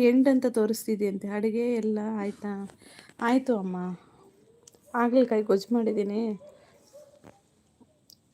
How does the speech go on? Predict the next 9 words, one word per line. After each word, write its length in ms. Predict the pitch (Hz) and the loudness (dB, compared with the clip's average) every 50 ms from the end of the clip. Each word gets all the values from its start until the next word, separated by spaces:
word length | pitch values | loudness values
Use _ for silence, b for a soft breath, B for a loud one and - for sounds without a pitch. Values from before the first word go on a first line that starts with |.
| _ _ - | _ _ -6
ಅದಕ್ಕೆ 280 | 277 247 247 262 262 - | -2 0 0 0 0 0
ಚಪಾತಿ 340 | 247 240 240 240 233 233 262 | -2 0 2 0 0 0 0
ಮಾಡ್ಬೇಕು. 480 | 233 226 214 208 - 220 202 - - 214 - _ - - - _ _ _ _ _ _ _ _ _ _ _ _ _ _ _ _ 1017 1017 571 587 _ 622 622 622 _ 1077 _ - - _ _ - - _ _ _ _ _ _ _ _ _ _ _ _ _ _ _ _ _ _ _ _ _ _ _ _ _ _ _ _ _ b b b b b b b b b - - | -2 0 -4 -4 -4 -6 -8 -8 -12 -18 -18 _ -20 -20 -20 _ _ _ _ _ _ _ _ _ _ _ _ _ _ _ _ _ _ _ _ _ _ _ _ _ _ _ -20 -20 _ _ -20 -20 _ _ _ _ _ _ _ _ _ _ _ _ _ _ _ _ _ _ _ _ _ _ _ _ _ _ _ _ _ b b b b b b b b b -10 -6
ಸೋಮವಾರ 400 | 254 240 233 233 233 220 214 220 214 208 208 | -4 -2 -2 -2 -4 -4 -4 -4 -4 -2 -2
ಏನ್ 100 | 214 226 | -2 -4
ಸ್ಪೆಷಲ್ 460 | 220 - - - 190 - - 214 208 214 | -4 -6 -10 -12 -12 -6 -4 -4 -2 -2
ಇವತ್ತು? 300 | 214 208 202 - - 208 - B B B B B B B B - | -2 -4 -4 -6 -8 -8 -8 B B B B B B B B 0
ಏನೂ 240 | 240 254 254 262 269 247 | 2 4 6 6 4 4
ಇಲ್ಲಮ್ಮ, 240 | 233 233 233 226 220 | 4 2 2 2 0